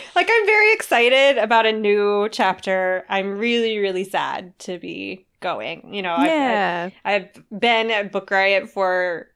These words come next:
Speaker 1: the entirety of my professional life before,
Speaker 2: Mm.
Speaker 1: you know, I mean, before I was a freelancer, I was a bookseller for a bit, but I was, I was very much dabbling in, in stuff,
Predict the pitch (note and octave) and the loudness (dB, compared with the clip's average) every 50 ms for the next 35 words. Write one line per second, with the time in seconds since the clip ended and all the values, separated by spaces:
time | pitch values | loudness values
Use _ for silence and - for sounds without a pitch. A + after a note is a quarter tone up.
0 | _ _ - F#3 G#3+ G#3+ G#3 G3+ G#3 G3+ - - - F#3 F#3 F#3+ G3+ A#3 B3+ B3 | _ _ -12 -8 -4 -2 -2 -4 -4 -8 -10 -10 -4 -2 0 0 0 0 -2 -2
1 | C4+ D4 D#4 E4 E4+ D#4 C#4+ C#4+ C#4+ - D4 C#4+ - - G3 G3 - - A#3 A3+ | -2 -2 -2 -2 -2 -4 -4 -4 -4 -6 -8 -6 -4 -4 -4 -4 -4 -6 -6 -4
2 | A3+ A3 F#3+ E3+ G3+ F#4 G4 - - - - - G3+ G3+ G#3+ A3 A3 G#3+ G3+ G3+ | -2 -2 -2 -2 -2 -4 -6 -8 -16 -18 -14 -10 -4 -2 0 2 2 4 4 4
3 | G3+ G3 G3 G3 F#3 F3+ E3+ E3 D#3+ D#3+ D#3 D3+ F#3 G#3 A3 F#3+ G#3+ G#3+ G#3 G3 | 4 4 4 2 0 -4 -8 -8 -10 -10 -10 -6 -4 -4 -4 -2 -4 -4 -4 -6
4 | G3+ G3 - C#4 B3+ A#3 A3+ A3 G#3 G#3 G3+ G3 - D#4 D#4 C#4+ C4+ B3+ A#3+ A#3+ | -6 -4 0 2 2 4 4 2 2 0 -4 -4 -2 0 2 2 4 2 0 0
5 | - A#3+ A3 G#3+ G#3+ G#3 F#3 F#3+ F#3+ F#3 G3+ F#3+ A3 - - - A3 G3+ G3 G3+ | 0 0 2 2 2 2 2 0 -2 -4 -4 -6 -6 -6 -4 -2 0 2 2 2
6 | G3 G3 G3 G3 G3 G3 F#3+ - G3+ G3 G3 F#3+ F#3+ G3+ F#3 F3+ - G3+ G#3+ G#3 | 2 4 2 2 0 -2 -6 -4 -2 0 0 0 0 0 0 0 0 0 0 0
7 | G#3+ G#3+ G#3+ G#3 G#3 - A3+ A3 A#3 G#3+ C4 C#4 C4 B3 A#3 F#3+ F3 E3 G#3 F#3+ | 2 2 2 0 -2 -4 -4 -2 0 2 2 4 4 2 0 -2 -2 0 2 2
8 | F#3+ G3 G3 F3+ E3+ E3 F#3 F3+ - - G3+ F#3 F3+ F3 - - - G3+ F3+ - | 2 2 0 -2 -4 -4 -8 -12 -10 -8 -8 -8 -8 -10 -14 -12 -10 -10 -10 -10
9 | - - - - G3+ - - - | -12 -6 -2 -2 -2 -2 -2 -2